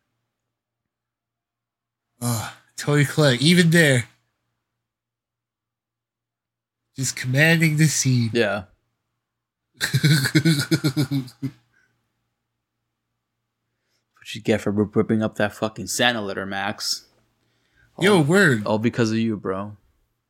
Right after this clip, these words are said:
Speaker 1: He caused this shit. And honestly, he would have been fine if he wasn't such an a-, like, you know,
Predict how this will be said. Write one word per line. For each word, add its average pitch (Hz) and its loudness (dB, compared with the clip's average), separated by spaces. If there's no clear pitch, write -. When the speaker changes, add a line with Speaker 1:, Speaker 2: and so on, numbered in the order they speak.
Speaker 1:
He 135 -4
caused 143 2
this 113 0
shit. 95 -6
And 139 0
honestly, 170 2
he 156 2
would 151 2
have 151 0
been 151 2
fine 156 2
if 123 0
he 131 0
wasn't 127 0
such 127 -2
an 120 -4
a-, 117 -2
like, 123 0
you 131 0
know, 113 -2